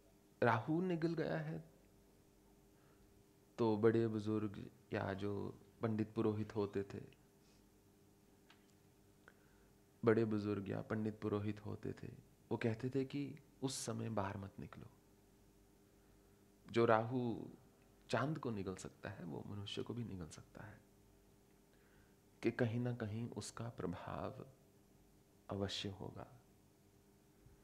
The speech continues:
परंतु विज्ञान आज का बहुत आगे बढ़ चुका है। ना तो कोई राहु है और ना ही कोई राहु किसी सूर्य को निगल रहा है,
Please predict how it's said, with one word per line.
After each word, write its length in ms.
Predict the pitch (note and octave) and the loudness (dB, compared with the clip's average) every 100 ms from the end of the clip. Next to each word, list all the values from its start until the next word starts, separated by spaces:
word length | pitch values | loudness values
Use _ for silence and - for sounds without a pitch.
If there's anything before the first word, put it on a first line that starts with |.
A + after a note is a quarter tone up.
| - - - - - - - - - - - - - - - | -12 -12 -12 -20 -20 -20 -20 -20 -20 -20 -20 -20 -20 -12 -2
परंतु 280 | E3+ E3+ | 0 2
विज्ञान 480 | D#3 C3 A#2 B2 C3 | 4 4 4 2 2
आज 200 | A#2 G2+ | -2 -4
का 140 | - - | -6 -6
बहुत 340 | - G2 - | -6 -6 -8
आगे 180 | E2 F2 | -6 -8
बढ़ 160 | F2 | -10
चुका 300 | - - - | -12 -16 -16
है। 180 | G#2+ G#2+ - - - - - - - - - - - - A2 | -16 -16 -20 -20 -20 -20 -20 -20 -20 -20 -20 -20 -20 -10 -4
ना 120 | G#2 | -2
तो 140 | G#2 | -2
कोई 180 | A2 A2 | -2 -2
राहु 300 | G2+ G2 G#2+ | -2 -4 -6
है 220 | A2 A2+ G#2+ - - - - - - - | -6 -8 -10 -18 -20 -20 -20 -20 -20 -6
और 80 | A2+ | -2
ना 160 | G#2 G2 | 2 0
ही 160 | G2+ | -2
कोई 160 | G#2+ G#2+ | -4 -2
राहु 280 | G#2 G2 G2+ | -2 -4 -8
किसी 240 | - - | -10 -10
सूर्य 320 | G#2+ G#2 G2 G#2 | -8 -4 -2 -2
को 100 | G#2 | -4
निगल 260 | G2+ G2 | -6 -6
रहा 200 | G2 F#2+ | -8 -8
है, 180 | G2 F#2+ | -10 -12